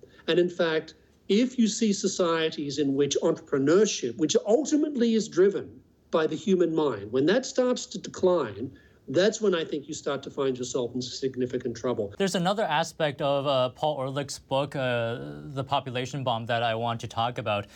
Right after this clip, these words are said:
Speaker 2: You know, he
Speaker 1: Mm.
Speaker 2: talked about coercive population control.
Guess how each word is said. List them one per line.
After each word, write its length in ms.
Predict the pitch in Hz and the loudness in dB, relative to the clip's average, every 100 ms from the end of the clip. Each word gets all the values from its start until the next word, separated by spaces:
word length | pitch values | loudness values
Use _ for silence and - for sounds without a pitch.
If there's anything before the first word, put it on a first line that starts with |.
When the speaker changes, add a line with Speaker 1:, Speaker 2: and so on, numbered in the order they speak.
| - - | -18 -6
Speaker 2:
You 80 | 127 | -2
know, 60 | |
he 160 | - 190 | 0 -2
Speaker 1:
Mm. 40 | |
Speaker 2:
talked 260 | - 190 180 | 0 -2 0
about 360 | 170 165 160 | 0 0 -2
coercive 760 | - 139 147 175 175 165 147 - | -8 -2 0 2 0 -2 -4 -2
population 760 | 151 151 151 123 127 127 127 | -2 0 -2 -6 -4 -4 -6
control. 480 | 117 117 101 117 85 | -6 -8 -4 -6 -6